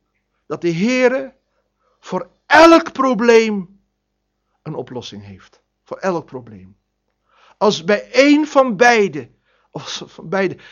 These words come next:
de, de mi-, de, de minste wil is tot herstel, dan moeten we daaraan werken. En zelfs al ben je uit elkaar, dan nog ben ik er een groot voorstander van om in te zetten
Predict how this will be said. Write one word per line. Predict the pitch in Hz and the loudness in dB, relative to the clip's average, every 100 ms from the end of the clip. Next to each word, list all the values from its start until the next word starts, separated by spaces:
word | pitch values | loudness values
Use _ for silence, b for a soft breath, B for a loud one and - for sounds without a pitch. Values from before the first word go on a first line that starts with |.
| b | b
de, | - 160 | -6 -4
de | 175 | -2
mi-, | 185 208 285 262 - | 0 0 0 -4 -6
de, | 143 175 - | -10 -12 -12
de | 170 185 | -4 -2
minste | 220 311 381 359 - 285 | 2 2 2 0 -2 0
wil | 226 320 285 | 6 6 6
is | - 190 - - _ _ _ | 2 -4 -4 -10 _ _ _
tot | - - | -6 -4
herstel, | 190 180 - 262 269 285 294 _ _ _ _ _ _ _ _ _ _ - | -4 -6 2 4 4 2 -6 _ _ _ _ _ _ _ _ _ _ -14
dan | 165 | -8
moeten | 185 160 | -8 -8
we | 160 | -6
daaraan | 160 139 131 | -6 -6 -10
werken. | 120 110 101 _ _ _ _ | -12 -14 -20 _ _ _ _
En | - | -6
zelfs | 165 247 208 | 2 4 4
al | 185 156 | -2 -4
ben | 151 302 | 4 6
je | 320 285 | 8 8
uit | 285 285 | 8 6
elkaar, | 269 - 233 247 247 - - - | 0 2 6 6 4 -2 -20 -6
dan | 196 196 208 | -2 0 4
nog | 294 339 104 95 b b b b | 6 6 4 -4 b b b b
ben | 151 208 208 | -2 -2 0
ik | 262 - | -4 0
er | 190 | -2
een | 160 | -4
groot | - 254 - | 4 4 4
voorstander | - 285 277 202 - 220 208 | 0 2 2 0 -2 0 -2
van | 208 202 B B B | -2 -4 B B B
om | 180 170 - | -6 -6 -2
in | 269 277 | 0 0
te | 277 | 0
zetten | 208 226 226 226 269 | -4 -4 -2 -2 -2